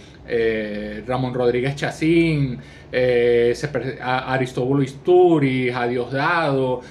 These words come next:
Todos recordamos que había llamados constantes a que si usted conoce a alguna de estas personas,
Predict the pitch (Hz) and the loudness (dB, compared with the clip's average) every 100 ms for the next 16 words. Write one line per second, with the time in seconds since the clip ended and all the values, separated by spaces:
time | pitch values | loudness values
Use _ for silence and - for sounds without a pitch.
0 | - - 143 156 180 156 143 143 175 202 | -20 -4 0 0 0 2 2 0 -2 -4
1 | 180 156 131 120 113 107 110 123 135 147 | -2 0 2 2 0 -2 -4 -2 -2 0
2 | 147 139 147 165 156 135 143 175 185 170 | 0 0 0 -2 -4 -2 -2 -2 -2 -4
3 | 139 131 131 - 165 180 175 190 170 170 | -4 -8 -8 -4 -2 -2 -2 -2 0 0
4 | 175 170 175 143 - 175 180 196 | -2 -4 -4 -4 -4 0 0 -2